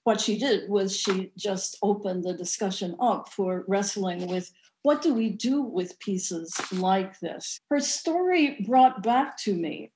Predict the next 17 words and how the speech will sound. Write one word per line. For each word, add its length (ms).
how 640
this 380
is 360
really 460
a 240
horrible 1000
piece. 680
This 360
is 640
very 340
far 680
from 400
our 300
ideal 600
of 360
Mozart 640
as 680